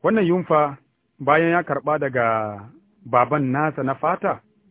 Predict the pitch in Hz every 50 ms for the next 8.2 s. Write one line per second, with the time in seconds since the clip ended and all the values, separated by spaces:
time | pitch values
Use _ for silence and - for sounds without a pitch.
0 | _ _ _ _ _ _ _ _ _ _ - 135 131 123 131 139 135 - 156 -
1 | 156 151 147 143 - 139 135 131 135 135 135 147 139 127 117 113 107 110 107 -
2 | - 127 127 135 156 175 190 190 180 170 165 160 156 156 156 151 160 - - 151
3 | 139 123 117 117 113 113 - - - 120 110 104 _ - 147 160 160 156 151 151
4 | 143 139 139 127 127 127 131 131 131 131 131 - _ _ _ _ _ _ _ _
5 | - 117 117 120 120 123 120 117 113 - - 143 139 143 139 127 110 101 123 120
6 | 117 110 110 101 - 92 85 _ _ _ _ _ _ _ _ _ _ _ _ _
7 | _ _ _ _ _ _ _ _ - 117 120 120 127 127 - - 175 175 175 175
8 | 175 175 185